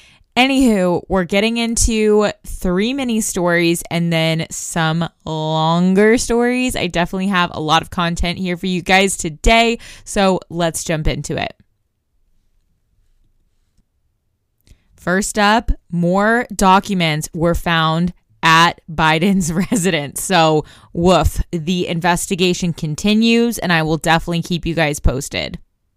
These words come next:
Our second mini story, Genesis, which was a former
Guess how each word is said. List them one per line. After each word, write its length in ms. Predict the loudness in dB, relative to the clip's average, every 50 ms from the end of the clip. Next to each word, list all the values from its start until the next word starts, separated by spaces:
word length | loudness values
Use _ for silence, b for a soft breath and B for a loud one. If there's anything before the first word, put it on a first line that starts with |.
| _ _ _ _ _ _ _ _ _ _ _ b b b b b b b b b b b b _
Our 80 | -6 -6
second 400 | -2 2 2 2 2 0 -4 -2
mini 220 | -2 0 0 0
story, 560 | -2 -2 -2 0 0 2 2 2 0 -2 -4 -8 -8
Genesis, 800 | -2 0 2 2 2 2 0 -2 -2 -4 -2 -2 -2 -2 -4 -4
which 240 | -2 -4 -2 -2 -2
was 320 | -2 0 0 -2 -2 -4
a 160 | -4 -4 -4 -4
former 720 | -4 _ -6 -4 -2 -2 0 0 2 2 2 2 0 -2